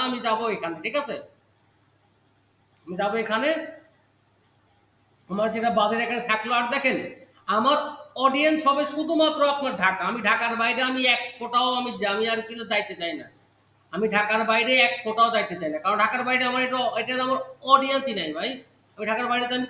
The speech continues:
কি করব? আমি এই যেটা মিডল পয়েন্টে আনলাম, ঠিক আছে, আর সর্বোচ্চ আপনার আর কি হলো বারো মাইল, সর্বোচ্চ বারো মাইল,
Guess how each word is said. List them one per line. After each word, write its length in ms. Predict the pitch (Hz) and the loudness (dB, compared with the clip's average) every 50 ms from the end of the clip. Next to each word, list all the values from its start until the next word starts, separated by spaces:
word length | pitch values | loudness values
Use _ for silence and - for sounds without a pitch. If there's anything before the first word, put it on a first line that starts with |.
| - | -2
কি 100 | 311 330 302 311 247 | -2 -2 0 0 0
করব? 180 | 214 175 143 117 - - - _ _ _ _ _ _ - | 0 0 -2 -6 -12 -16 -20 _ _ _ _ _ _ -2
আমি 220 | 196 208 226 254 - - - - | 0 0 0 0 -2 -4 -4 -2
এই 220 | 220 247 269 285 285 247 202 | 4 6 6 6 6 4 2
যেটা 200 | 247 - 233 233 233 214 196 190 - - 180 | 0 0 0 0 0 0 -4 -6 -10 -10 -6
মিডল 500 | 180 185 202 208 202 202 202 226 226 226 220 | -4 -2 -2 -2 -2 -4 -4 -4 -4 -4 -2
পয়েন্টে 260 | 226 226 226 220 226 214 | 0 0 0 2 2 2
আনলাম, 320 | 190 180 170 160 151 151 | 2 2 2 0 -2 -4
ঠিক 160 | - 151 143 | -6 -4 -2
আছে, 180 | 147 143 - - - - - - _ _ _ _ _ - | -2 -2 -2 -6 -10 -10 -16 -20 _ _ _ _ _ -2
আর 80 | 220 208 - - | -2 -2 0 2
সর্বোচ্চ 460 | 254 269 277 - 269 277 277 - - 285 285 277 | 2 4 4 4 4 2 2 4 4 6 6 6
আপনার 220 | 277 285 277 269 269 277 | 4 2 0 2 2 2
আর 60 | 269 269 269 | 2 0 0
কি 60 | 269 269 | 0 4
হলো 120 | 277 285 233 214 196 190 175 - 240 | 6 6 6 4 0 -4 0 4 6
বারো 260 | 226 240 233 220 190 170 180 - - - - _ _ _ _ _ _ - - _ _ | 6 6 6 4 4 2 0 -4 -10 -16 -20 _ _ _ _ _ _ -16 -16 _ _
মাইল, 280 | 170 185 185 180 160 131 117 - - - _ _ _ - - | -2 0 0 0 0 -2 -6 -8 -14 -20 _ _ _ -10 -2
সর্বোচ্চ 400 | 247 269 277 269 269 262 262 254 | 4 4 4 4 4 0 0 0
বারো 240 | 226 214 202 190 185 | 2 2 2 2 2
মাইল, 200 | 170 156 143 151 | 0 0 -2 -2